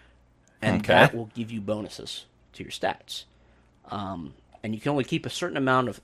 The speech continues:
Speaker 1: number of thoughts in your head at a time. So, like, the, one of the best strategies appears to be upgrading your thought cabinet first,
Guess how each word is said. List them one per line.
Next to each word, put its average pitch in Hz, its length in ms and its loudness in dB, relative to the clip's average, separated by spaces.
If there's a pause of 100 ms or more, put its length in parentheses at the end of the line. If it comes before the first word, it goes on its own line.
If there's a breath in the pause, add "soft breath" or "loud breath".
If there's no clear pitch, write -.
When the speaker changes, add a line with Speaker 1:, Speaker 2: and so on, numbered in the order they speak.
Speaker 1:
number 123 280 2
of 101 80 -2
thoughts - 460 2
in 113 100 -4
your 87 160 -4
head - 360 0
at 85 100 -10
a 76 60 -14
time. 95 420 -6 (720 soft breath)
So, 117 340 2
like, 107 320 -2
the, 107 140 -4 (220)
one 143 180 0
of 151 60 2
the 120 60 0
best 120 260 2
strategies 127 580 2
appears - 340 0
to - 100 -6
be 107 280 -2
upgrading 113 420 2
your 98 120 -6
thought - 380 4
cabinet 98 380 0
first, - 480 -6